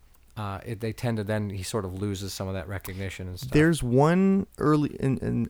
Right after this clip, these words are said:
Speaker 2: on that planet, I think that's about to get blow up. He, he clearly used Roddenberry as a photo reference.
Speaker 1: Yeah.
Speaker 2: I think the man that's with that woman you're, you're
Speaker 1: Yes.
Speaker 2: describing. Yeah, he's
Speaker 1: He
Speaker 2: like,
Speaker 1: do-,
Speaker 2: "Oh,
Speaker 1: he,
Speaker 2: it's
Speaker 1: he does
Speaker 2: clearly
Speaker 1: little
Speaker 2: Gene Roddenberry." Yeah.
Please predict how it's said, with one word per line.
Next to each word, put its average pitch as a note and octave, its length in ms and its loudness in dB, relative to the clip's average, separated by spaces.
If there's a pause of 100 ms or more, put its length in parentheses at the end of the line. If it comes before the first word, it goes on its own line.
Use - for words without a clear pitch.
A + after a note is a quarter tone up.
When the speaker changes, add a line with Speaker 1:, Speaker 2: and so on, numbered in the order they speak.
Speaker 2:
on B2 200 4
that A#2+ 180 2
planet, B2+ 340 4
I G#2 60 4
think G#2+ 160 0
that's G#2 140 0
about G#2+ 160 2
to G#2 60 -4
get G#2 120 4
blow G#2 200 6
up. G2+ 180 4
He, - 180 2
he G#2 240 0 (320)
clearly C#3+ 480 4
used A2 480 2 (260)
Roddenberry G#2 640 6
as F#2+ 120 -2
a F#2+ 40 -4
photo F#2+ 300 0
reference. - 640 -8 (240)
Speaker 1:
Yeah. B2 180 2 (100)
Speaker 2:
I A#2 40 -4
think G#2+ 160 -6
the G2 60 -2
man G2 240 2
that's G2 180 -4
with A2 160 2
that - 180 2
woman F#2+ 220 2
you're, F#2 180 -2
you're F#2+ 240 -2
Speaker 1:
Yes. A#2+ 200 2
Speaker 2:
describing. F#2+ 360 0 (280)
Yeah, G2+ 140 -2
he's F#2+ 100 -6
Speaker 1:
He C3+ 80 2
Speaker 2:
like, A#2+ 80 4
Speaker 1:
do-, B2 80 2
Speaker 2:
"Oh, C3 100 2
Speaker 1:
he, C#3+ 80 0
Speaker 2:
it's C3 240 -6
Speaker 1:
he G3+ 80 6
does G3 160 10
Speaker 2:
clearly - 20 6
Speaker 1:
little D#3+ 180 10
Speaker 2:
Gene B2 100 4
Roddenberry." G#2+ 640 2
Yeah. G#2 100 -2